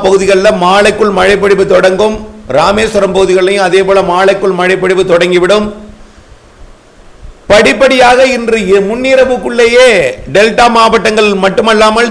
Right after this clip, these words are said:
தென் மாவட்டங்களுக்கும் இன்றைக்கு முன்னிரவு மழை பொழிவு தொடங்கிவிடும். நாளை அதிகாலைக்குள் அனைத்து மாவட்டங்களுக்குமே மழை பொழிவு தொடங்குவதற்கு வாய்ப்பு இருக்கிறது. ஆக பொதுவாக க-, அதிகாலை நேரத்துல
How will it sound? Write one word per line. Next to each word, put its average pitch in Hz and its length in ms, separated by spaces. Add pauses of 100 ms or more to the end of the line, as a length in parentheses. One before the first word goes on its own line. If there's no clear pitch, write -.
தென் 214 220
மாவட்டங்களுக்கும் 220 840
இன்றைக்கு 196 420 (140)
முன்னிரவு 214 500
மழை 190 240
பொழிவு 185 320
தொடங்கிவிடும். 190 560 (140)
நாளை 196 280 (120)
அதிகாலைக்குள் 220 680 (680)
அனைத்து 285 400
மாவட்டங்களுக்குமே 226 800 (100)
மழை 214 280
பொழிவு 208 280
தொடங்குவதற்கு 202 680
வாய்ப்பு 196 280
இருக்கிறது. 147 380 (1300)
ஆக 226 180 (360)
பொதுவாக 226 640
க-, 202 220
அதிகாலை 226 380 (100)
நேரத்துல 220 340